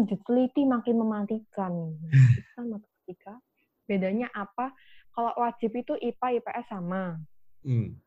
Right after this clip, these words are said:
Speaker 2: Benar.
Speaker 1: Kalau lintas minat tuh ya lebih gampang aja gitu.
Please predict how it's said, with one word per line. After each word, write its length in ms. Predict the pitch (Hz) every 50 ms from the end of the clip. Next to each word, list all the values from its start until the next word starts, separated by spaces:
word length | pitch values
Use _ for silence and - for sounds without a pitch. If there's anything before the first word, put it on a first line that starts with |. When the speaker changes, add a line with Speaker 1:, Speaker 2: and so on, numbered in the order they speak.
| _ _ _ _ _ _ _ _ _ _ _ -
Speaker 2:
Benar. 320 | 101 101 190 185 85 -
Speaker 1:
Kalau 320 | - 208 208 208 208 202 -
lintas 300 | 220 214 214 208 220 -
minat 380 | - 240 226 226 233 247 247 -
tuh 100 | - 330
ya 240 | 294 254 214 190 185
lebih 300 | 190 185 185 190 180 185
gampang 560 | 175 170 175 175 190 185 180 180 175 175 196
aja 180 | 214 208 -
gitu. 460 | 214 196 185 180 175 - - 190 190